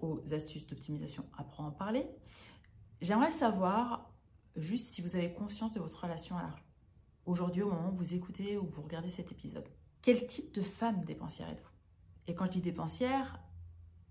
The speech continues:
il n'y a aucun jugement. Je prends plus le fait de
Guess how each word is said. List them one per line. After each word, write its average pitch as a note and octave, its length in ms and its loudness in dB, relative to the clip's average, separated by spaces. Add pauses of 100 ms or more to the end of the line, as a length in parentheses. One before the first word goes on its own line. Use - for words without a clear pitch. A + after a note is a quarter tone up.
(200)
il F3+ 60 4
n'y G3 100 2
a - 160 -6
aucun G#3 240 0
jugement. F3+ 280 -2 (440)
Je D#3+ 140 -4
prends F3+ 260 0
plus A#3+ 400 -2
le F#3+ 60 -4
fait F#3+ 100 -2
de D#3+ 180 -4